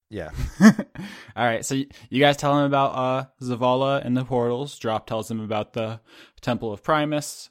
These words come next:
Speaker 2: And I don't think there's anything you wanna leave out necessarily, but the, I do wanna point out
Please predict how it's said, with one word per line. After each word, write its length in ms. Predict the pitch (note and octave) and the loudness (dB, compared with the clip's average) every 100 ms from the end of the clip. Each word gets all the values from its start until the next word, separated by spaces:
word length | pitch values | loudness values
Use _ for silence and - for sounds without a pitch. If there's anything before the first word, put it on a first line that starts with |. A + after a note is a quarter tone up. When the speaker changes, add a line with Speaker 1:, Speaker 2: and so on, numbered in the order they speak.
| - | -8
Speaker 2:
And 100 | B2 | -2
I 40 | |
don't 140 | C3 B2+ | -2 0
think 100 | A#2+ | -2
there's 100 | A#2 | -4
anything 220 | A2+ A#2 | -4 -4
you 80 | A2 | -4
wanna 140 | G#2 | -4
leave 180 | G#2 G#2 | -4 0
out 160 | A#2+ G#2+ | 0 0
necessarily, 640 | G#2 - G#2 A2 G#2 G#2+ | -6 -10 -8 -6 -6 -6
but 220 | G#2 G#2+ | -8 -10
the, 80 | - | -10
I 120 | G2 | -10
do 220 | G2+ - G#2+ | -10 -10 -8
wanna 140 | G2+ | -8
point 200 | - G2+ | -8 -8
out 120 | G2+ | -10